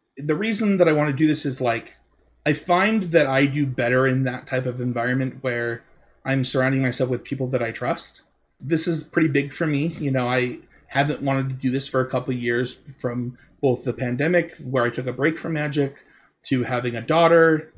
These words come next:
This is a pretty big commitment for me, and it, it goes beyond just the things that I need to do to prepare for this podcast and things that I need, need to do to prefer-, prepare for a deck tech on the YouTube channel or,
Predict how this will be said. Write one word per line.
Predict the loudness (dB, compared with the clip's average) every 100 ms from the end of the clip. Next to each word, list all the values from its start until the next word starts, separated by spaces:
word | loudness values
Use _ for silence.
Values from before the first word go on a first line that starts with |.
| -8 0
This | 0 2
is |
a | 2
pretty | 2 0
big | 0 -2
commitment | 0 -2 -2 -8 -10 -6
for | -2
me, | -2 -2 -4 -10 _ _
and | -2 2 2 0 -2 -6 0
it, | 2 2
it | 2
goes | 6 4 4
beyond | 2 2 2 2
just | 0 -2
the | -4
things | 0 0
that | 0
I | 0
need | 0 0
to | -2
do |
to | -2
prepare | -6 -6 -6
for | -6
this | -10
podcast | -4 -4 -4 -6 -6 -6
and | -8
things | -6 -6 -4
that | -4
I | -4
need, | -2 -4 -8 _ -6
need | -2 -2
to | -4
do | -4 -4 -4
to | -6 -4 -4 -8 -18 -14
prefer-, | -8 -4 -2 -2
prepare | -6 -4 0 0
for | 2
a | 2
deck | 4 2 2
tech | 0 0 -4
on | -4
the | -2
YouTube | -2 -4 -8
channel | -6 -6 -6 -10 -10
or, | -8 -8 -10